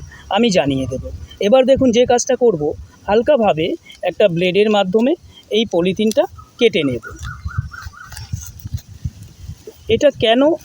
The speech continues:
এত বেস্ট মনে হলো আমার কাছে, কারণটা অবশ্যই জানাচ্ছি।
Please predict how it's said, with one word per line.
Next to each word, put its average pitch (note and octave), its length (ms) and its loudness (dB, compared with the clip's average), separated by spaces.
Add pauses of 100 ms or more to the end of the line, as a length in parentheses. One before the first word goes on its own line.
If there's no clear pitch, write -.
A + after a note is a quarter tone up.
(160)
এত G3+ 260 0 (320)
বেস্ট A#3 320 4 (140)
মনে G#3+ 180 2
হলো G3 240 2
আমার D3 240 0
কাছে, D3 300 -2 (760)
কারণটা A3 380 2
অবশ্যই G#3+ 420 2
জানাচ্ছি। G#3+ 480 0